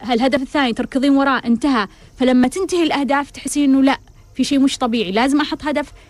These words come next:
لازم أركض وراه، فما أقدر أسترخي، ما أقدر أعيش هنا والآن، ما أقدر أستمتع بحياتي. برضو تقول إنه عندي العائلة فيهم القيمة رقم واحد في حياتي وأنا بعيدة عنهم، لكني أحس فيهم بشكل كبير جدا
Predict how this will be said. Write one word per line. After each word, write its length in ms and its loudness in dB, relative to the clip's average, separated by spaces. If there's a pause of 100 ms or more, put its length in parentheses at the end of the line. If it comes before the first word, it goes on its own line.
لازم 300 0
أركض 280 -2
وراه، 240 0
فما 240 0
أقدر 380 0
أسترخي، 480 -4 (280)
ما 120 2
أقدر 240 2
أعيش 380 -2
هنا 180 4
والآن، 380 -2 (220)
ما 80 -2
أقدر 300 0
أستمتع 400 -4
بحياتي. 520 -6 (580)
برضو 260 2
تقول 320 2
إنه 160 2
عندي 420 2
العائلة 800 2
فيهم 420 2 (120)
القيمة 560 2
رقم 300 -2
واحد 420 -4 (440)
في 140 -8
حياتي 380 -2
وأنا 240 -2
بعيدة 340 -2
عنهم، 540 2 (320)
لكني 360 2
أحس 340 -6
فيهم 300 0
بشكل 580 -2
كبير 460 0
جدا 440 0